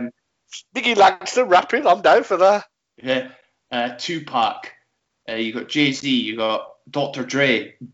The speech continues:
Speaker 1: basically the N W A, any of them, Ice Cube and, uh, Eazy-E, Eminem.
Speaker 2: Mm.
Speaker 1: Fifty Cent is,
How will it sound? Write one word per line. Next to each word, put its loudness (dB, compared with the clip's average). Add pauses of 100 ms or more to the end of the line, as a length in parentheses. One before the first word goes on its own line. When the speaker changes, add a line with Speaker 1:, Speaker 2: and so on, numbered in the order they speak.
(160)
Speaker 1:
basically -2
the 0
N -2
W 0
A, -2 (200)
any 0
of 0
them, -2
Ice -4
Cube -2
and, -4 (380)
uh, -8
Eazy-E, 0 (1120)
Eminem. -2 (1600)
Speaker 2:
Mm. -20
Speaker 1:
Fifty -6
Cent -2 (520)
is, -12